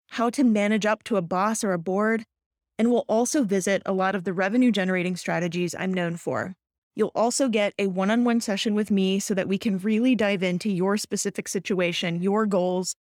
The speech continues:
and strategize how you can get there. If you have an idea or goal in mind for yourself and want clarity or support in making it happen, then the Summer Up Level is for you. And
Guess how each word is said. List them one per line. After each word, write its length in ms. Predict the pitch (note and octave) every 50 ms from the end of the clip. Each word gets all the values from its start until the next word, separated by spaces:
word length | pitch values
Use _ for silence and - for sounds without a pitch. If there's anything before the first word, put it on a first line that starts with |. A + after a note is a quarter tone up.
| _ - - _
and 120 | - G3+ F#3+
strategize 520 | - - G#3 G3 A3+ A#3+ G3+ G#3+ G3 G3+
how 120 | G3+ G3+ F#3+
you 120 | F#3+ F3+
can 180 | E3 A3+ G3 E3+
get 200 | D#3 D#3+ - -
there. 280 | - - - - G3 - _ _ _ _ _ _
If 120 | G#3 - -
you 120 | G#3+ A#3+
have 320 | G3+ - - A#3+ A#3 A#3 A#3
an 100 | C#4 C4+
idea 340 | C4+ C4+ G#3+ A#3 A3+ A3 G#3+ -
or 80 | G#3+
goal 280 | F#3 - G3+ G3 G3 G3+
in 100 | G3+ G3
mind 260 | F3+ F3 F3+ F#3 F#3+
for 100 | - G#3
yourself 560 | F#3+ F#3 F#3 - - F3 E3+ E3 F3 - - - -
and 120 | G3 G3
want 180 | F#3 F3+ - -
clarity 400 | - - A3 G#3 A3+ B3 C4 A#3+
or 80 | B3+
support 460 | A3+ - A#3+ G3 - - G3 F#3+ E3+ -
in 180 | F#3+ G3 F#3+
making 300 | F#3 G3 G3 G#3+ B3 A3
it 80 | F#3 -
happen, 480 | G3+ F#3+ F3+ F3+ - A3+ A#3 A#3+ B3 A#3 - _ _ _ _ _ _
then 100 | - G3
the 80 | G3 G3+
Summer 400 | G3 - - A#3 A3+ B3 B3 - -
Up 160 | G3 G3 -
Level 320 | G#3 G3+ G3+ F#3 G#3+ G#3 - -
is 180 | F3+ F#3 - -
for 160 | - - F#3
you. 440 | F#3 F3+ F3+ F3+ E3+ F3 - F3+ F3+ - _ _ _
And 360 | _ A3+ A#3+ A#3+ B3 A#3+ A#3+